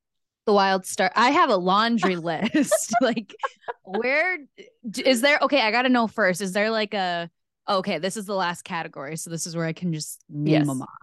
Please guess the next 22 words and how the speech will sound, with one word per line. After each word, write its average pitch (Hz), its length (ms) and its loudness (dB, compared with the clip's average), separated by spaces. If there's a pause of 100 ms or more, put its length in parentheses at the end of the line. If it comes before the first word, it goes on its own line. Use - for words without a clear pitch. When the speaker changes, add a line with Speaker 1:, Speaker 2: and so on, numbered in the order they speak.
(200)
Speaker 2:
Yes. - 420 -6 (100)
Speaker 1:
Um, 240 400 2
Speaker 2:
Rip 240 180 2
'em. - 180 -20 (1900)
Speaker 1:
Well, 247 220 4
I'm 254 200 4
trying 349 240 0
to 254 100 4
think 226 260 -4
out 208 220 2
loud 170 340 -2
now. 151 180 -6
Like, 165 220 -8
what 202 200 -2
can 262 120 -4
I 233 80 -2
differentiate 185 800 -6
I 180 100 -2
thought 185 240 -4
were 185 100 -8
low 160 320 -6
points 190 640 -2